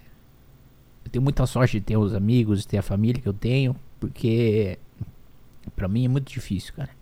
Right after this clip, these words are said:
Isso que eu tô falando aqui pra você agora e pra todo mundo, acho que, assim, primeiro, tem muitas outras pessoas que vivem uma situação na mesma, e eu acho que a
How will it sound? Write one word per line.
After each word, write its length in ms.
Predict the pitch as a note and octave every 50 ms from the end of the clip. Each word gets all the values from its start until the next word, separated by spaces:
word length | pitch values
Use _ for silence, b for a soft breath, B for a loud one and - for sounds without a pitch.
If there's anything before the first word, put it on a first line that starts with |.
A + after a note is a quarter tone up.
| - - - - - - - - - - - - - - - - - - -
Isso 300 | G2+ C3+ - - - D#3+
que 80 | C3+
eu 40 | A2+
tô 80 | A2 B2
falando 260 | - A#2 A#2+ A#2 A#2
aqui 120 | - -
pra 140 | - - G2+
você 280 | G2 G#2 - - A#2+ A#2
agora 360 | A2+ G2+ G2 A#2 B2+ A#2 -
e 20 |
pra 140 | - - A2
todo 240 | - - G#2 G#2+ G#2+
mundo, 480 | A2 A#2 C3 C3 B2+ C3 C#3 C#3+ - - - - - - - - - - - - - B B B B B B B B B B B B B B B - - -
acho 180 | C3+ C3 -
que, 80 | - -
assim, 100 | C3 A#2+
primeiro, 360 | A2+ D3+ D3 C#3+ B2 A2 F#2+ -
tem 120 | - A2
muitas 400 | A#2 A#2+ B2+ C#3+ D#3+ D3 C3+ A#2+
outras 140 | A#2 A#2+ -
pessoas 340 | - A2+ G#2 - A2+ A2+ -
que 100 | - A#2+
vivem 280 | G2 G#2 A2 A2 A2
uma 80 | G#2+ G#2
situação 580 | - - A#2 G#2 F#2+ - - A#2+ A#2 - - - D3 - - - - - - - - - -
na 240 | B2 B2 B2 B2 A#2
mesma, 380 | A2+ A2 B2 B2+ B2 B2 B2
e 40 | B2
eu 60 | B2+
acho 100 | A#2+ -
que 100 | - A2
a 40 | A2+